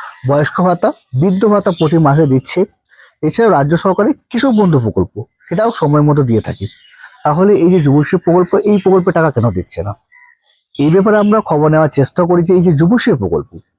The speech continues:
শুধুমাত্র এই যুবশ্রী প্রকল্পে যে টাকা, সে টাকা সময় মতো কেন দেয় না, বা প্রতি মাসে কেন দিচ্ছে না, বা এখন বর্তমানে প্রায় চার মাসের মতো টাকা বাকি রয়েছে,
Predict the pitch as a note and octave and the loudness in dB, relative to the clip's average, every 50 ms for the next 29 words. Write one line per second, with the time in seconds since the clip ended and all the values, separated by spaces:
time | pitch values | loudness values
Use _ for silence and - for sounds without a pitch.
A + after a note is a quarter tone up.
0 | _ _ - - - - - - D#3+ F3 F3+ G3 G3+ G3 - G3+ F#3+ E3+ C#3 C#3 | _ _ -20 -20 -18 -10 -4 0 0 2 2 2 2 2 2 2 2 2 2 2
1 | D3 E3+ D#3+ - G3+ - - E3+ E3+ E3+ E3 - E3 D#3 D#3+ C#3 - B2+ C3+ D#3+ | 2 0 0 -2 -4 -2 -2 0 0 0 0 0 0 0 0 0 0 -2 -2 -4
2 | - - - - - G3 F#3 G3+ F#3 G#3 F#3 - - D3+ D3+ E3 E3+ E3+ F3 F3 | -10 -18 -12 -6 -4 -2 -2 -2 -2 -4 -4 -4 -2 0 0 2 2 2 2 2
3 | E3+ F3 - C3 A2 G2+ D#2 D#2 D#2 D2 C#2 C#2 - _ _ _ _ - - D3+ | 0 0 0 0 0 0 -2 -4 -6 -8 -10 -14 -16 _ _ _ _ -8 -4 -2
4 | E3 G3 A#3 - - - _ _ - _ _ - - G#3+ - - C#4 B3+ A3+ G3+ | -2 -2 -2 -6 -10 -20 _ _ -20 _ _ -4 -4 -2 0 2 2 2 4 2
5 | F3+ F3 - - - D#3 C#3+ C3 A#2 G2 G2 - - - G2 F2 E2+ - _ _ | 2 0 -2 -2 0 0 0 0 0 0 -2 -4 -4 -4 -4 -4 -6 -8 _ _
6 | _ - B2+ - - - - C#3+ - G#3+ F#3+ C3+ G#2+ A2 A#2+ B2 A#2 - - D#3+ | _ -4 -4 -4 -2 -4 -6 -2 0 0 0 0 -2 -2 -2 -4 -2 -2 0 0
7 | E3 E3 E3+ D3+ - E3+ D#3+ - _ _ _ - - G3+ G#3+ B3 B3+ B3+ B3 A3 | 0 0 0 0 0 -2 -2 -2 _ _ _ -8 -4 -4 -2 0 0 0 0 2
8 | A#3 G3+ F3 E3 D#3 C#3 C#3 B2+ A#2 F#2+ F#2 - - F2+ E2 E2 D#2+ - - | 2 2 2 2 2 2 0 0 0 -2 -2 -4 -4 -6 -6 -6 -8 -10 -12